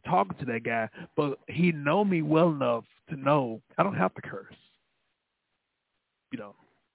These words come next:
just him saying those things, letting them know, "Hey, uh-uh, no." First of all, that rumor, I can say it 'cause I've been knowing, he said, "I've been knowing Prater long enough." And I've seen him in several,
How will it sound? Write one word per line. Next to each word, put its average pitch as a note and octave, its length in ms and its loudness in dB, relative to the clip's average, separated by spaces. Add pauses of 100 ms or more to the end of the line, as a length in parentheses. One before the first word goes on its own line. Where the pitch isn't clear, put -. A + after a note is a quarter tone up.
(200)
just F#3+ 300 2 (320)
him F#3+ 340 -4 (160)
saying G#3 280 0
those D3 260 -4
things, C3 380 -4 (480)
letting D#3+ 500 4
them C#3 200 -6
know, E3 240 0
"Hey, C#3 380 0
uh-uh, A#2 560 -4
no." B2 480 0 (720)
First F3+ 240 2
of - 60 2
all, C3+ 120 4
that D#3 200 4
rumor, E3+ 460 -2 (100)
I C#3+ 160 4
can A#2 180 -4 (100)
say D3 160 4
it A#2 160 -4
'cause A#2+ 140 -2
I've D#3+ 180 4
been B2+ 260 -10
knowing, D3+ 460 -4 (380)
he F#3+ 280 2
said, D3+ 120 2
"I've D3 200 2
been C#3+ 180 -6
knowing C#3 280 -2
Prater C3 320 -2
long A#2 360 -8
enough." G#2+ 300 -8 (1000)
And C#3+ 180 4
I've E3 240 4
seen D#3+ 180 -2
him D3+ 180 -2
in B2 140 -4 (240)
several, D3 480 0